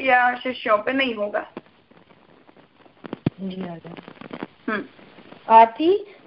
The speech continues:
Speaker 2: अ, डाई सासरे जाए नहीं अने गांडी ने शिखामण आपे।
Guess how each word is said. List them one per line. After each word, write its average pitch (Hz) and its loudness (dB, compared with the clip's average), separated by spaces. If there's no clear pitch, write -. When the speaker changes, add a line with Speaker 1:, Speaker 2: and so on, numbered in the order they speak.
Speaker 2:
अ, 202 2
डाई 254 6
सासरे 254 2
जाए 247 2
नहीं 254 -4
अने 226 0
गांडी 233 2
ने 294 4
शिखामण 233 -2
आपे। 214 0